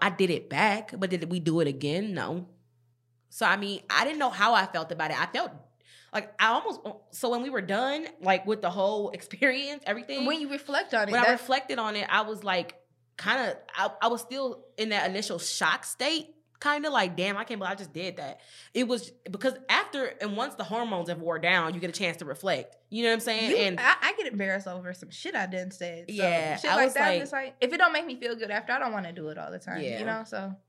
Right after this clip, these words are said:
Speaker 2: that,
Speaker 1: Spending
Speaker 2: that's
Speaker 1: the
Speaker 2: where I'm
Speaker 1: mouth
Speaker 2: at
Speaker 1: and
Speaker 2: with
Speaker 1: stuff
Speaker 2: it.
Speaker 1: like that, I'm just like, "I don't know about that." Ladies,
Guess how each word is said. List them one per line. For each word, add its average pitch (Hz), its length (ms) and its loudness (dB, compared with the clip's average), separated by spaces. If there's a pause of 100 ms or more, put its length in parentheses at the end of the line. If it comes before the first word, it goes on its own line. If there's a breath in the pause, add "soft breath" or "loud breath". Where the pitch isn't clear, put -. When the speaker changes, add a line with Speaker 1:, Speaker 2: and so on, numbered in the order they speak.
(480)
Speaker 2:
that, 185 60 -12
Speaker 1:
Spending 262 240 10
Speaker 2:
that's 254 160 6
Speaker 1:
the 214 40 -4
Speaker 2:
where 226 120 4
I'm 202 80 2
Speaker 1:
mouth 180 80 0
Speaker 2:
at 175 40 -2
Speaker 1:
and 175 80 -4
Speaker 2:
with 180 120 -6
Speaker 1:
stuff 156 100 0
Speaker 2:
it. - 20 -8
Speaker 1:
like 170 140 -4
that, 165 120 2
I'm 175 100 0
just 180 120 -4
like, - 220 -4
"I - 40 -8
don't 175 320 -6
know 147 100 -6
about - 200 -12
that." - 180 -20 (920 loud breath)
Ladies, 208 580 -2